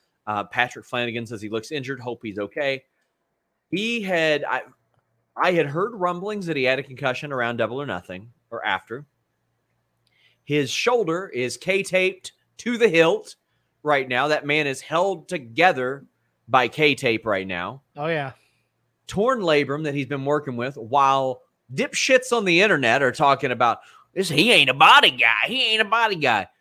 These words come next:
Speaker 1: Buddy, I would love to see you function with a torn labrum, much
Speaker 2: That's
Speaker 1: less
Speaker 2: Booker T.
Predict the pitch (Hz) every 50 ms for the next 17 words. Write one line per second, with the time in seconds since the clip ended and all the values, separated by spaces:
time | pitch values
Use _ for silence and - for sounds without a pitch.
0 | _ _ _ _ _ - - - 143 147 156 165 170 165 175 160 - _ - 139
1 | 143 143 143 135 123 131 131 139 147 165 175 170 160 151 151 151 - - 156 135
2 | 127 117 - - 139 127 127 120 - - - 113 95 90 85 82 _ _ _ _
3 | _ _ _ _ - 127 110 113 - - 135 127 123 120 117 113 113 113 113 110
4 | 92 104 98 95 98 113 120 120 - - 131 127 117 107 - - - 202 202 -
5 | 202 180 - - 165 165 202 214